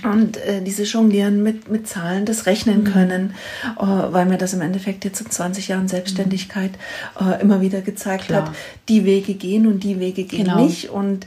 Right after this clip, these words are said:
Speaker 2: Mhm.
Speaker 1: die, äh, schönen Ideen, die du hast,
Speaker 2: Ja.
Speaker 1: ähm, die sind cool, aber irgendwann müssen sie auch finanzierbar sein
Speaker 2: Ja.
Speaker 1: und man kann auch bestimmte Wege verfolgen, wenn
Speaker 2: Mhm.
Speaker 1: man weiß, ähm,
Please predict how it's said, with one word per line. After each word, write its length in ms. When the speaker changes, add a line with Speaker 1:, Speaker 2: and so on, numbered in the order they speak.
Speaker 2:
Mhm. 340
Speaker 1:
die, 220
äh, 420
schönen 360
Ideen, 360
die 120
du 180
hast, 400
Speaker 2:
Ja. 220
Speaker 1:
ähm, 140
die 80
sind 300
cool, 180
aber 340
irgendwann 420
müssen 240
sie 200
auch 180
finanzierbar 760
sein 460
Speaker 2:
Ja. 60
Speaker 1:
und 260
man 160
kann 220
auch 100
bestimmte 560
Wege 280
verfolgen, 680
wenn 200
Speaker 2:
Mhm. 60
Speaker 1:
man 220
weiß, 500
ähm, 520